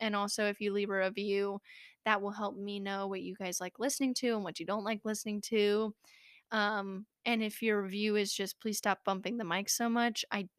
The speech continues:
I don't wanna hear it. I do not wanna hear it. I'm kidding. You can leave whatever review you want. It is your world. I am simply living in it.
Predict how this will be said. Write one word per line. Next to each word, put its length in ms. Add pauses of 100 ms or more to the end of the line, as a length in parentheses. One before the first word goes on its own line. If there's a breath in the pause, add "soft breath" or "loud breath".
I 120
don't 240
wanna 160
hear 240
it. 240 (280)
I 120 (160)
do 160
not 180
wanna 140
hear 220
it. 120 (720 soft breath)
I'm 140
kidding. 420
You 220
can 200
leave 240
whatever 340
review 300
you 360
want. 260 (100)
It 100
is 160
your 140
world. 340
I 100
am 140
simply 320
living 300
in 120
it. 120